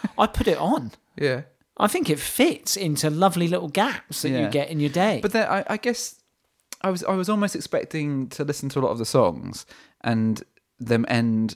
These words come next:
Speaker 2: abruptly and think, "Oh, well, that, that was, that was going somewhere." But
Speaker 1: Yeah,
Speaker 2: they've,
Speaker 1: yeah.
Speaker 2: they've cut it off short, and that was gonna be the frustration of the album, is that they almost just taken the piss a little bit. I think there's only one that actually ends, um, and it's,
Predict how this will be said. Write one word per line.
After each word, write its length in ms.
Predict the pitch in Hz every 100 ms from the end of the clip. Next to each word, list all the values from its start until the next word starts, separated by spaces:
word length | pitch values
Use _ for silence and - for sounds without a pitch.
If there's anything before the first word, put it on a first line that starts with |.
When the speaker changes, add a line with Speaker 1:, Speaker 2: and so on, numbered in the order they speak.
| -
Speaker 2:
abruptly 720 | 104 135 - 95 71 80 117 - - _ -
and 160 | 113 107
think, 440 | 120 113 - - _ _ _ _ -
"Oh, 60 |
well, 60 | 180
that, 180 | 202 175
that 80 | 180
was, 220 | 170 -
that 120 | 196
was 100 | 151
going 240 | - 190 160
somewhere." 440 | 113 101 90 110 -
But 80 | 147
Speaker 1:
Yeah, 80 |
Speaker 2:
they've, 140 | 135 127
Speaker 1:
yeah. 60 |
Speaker 2:
they've 140 | 127 131
cut 140 | 143
it 60 | -
off 100 | 135
short, 320 | - 143 101
and 140 | 113 123
that 120 | -
was 120 | 120
gonna 120 | 123
be 80 | 113
the 60 | 113
frustration 500 | 113 - 117 - 113
of 60 | 113
the 100 | 131
album, 340 | 151 123 98
is 140 | 101
that 220 | 113 107 - - _
they 100 | 123
almost 240 | 110 107 -
just 140 | 107
taken 240 | 110 98 104
the 60 |
piss 240 | - 135 -
a 60 |
little 140 | - -
bit. 200 | - - - - -
I 60 |
think 160 | 131 -
there's 140 | - -
only 240 | 190 185
one 560 | 160 190 180 80 69 -
that 120 | - 127
actually 340 | - - 123
ends, 560 | 127 123 120 117 - - - _ _ _ _
um, 340 | - 120 113 110 -
and 100 | 110
it's, 160 | -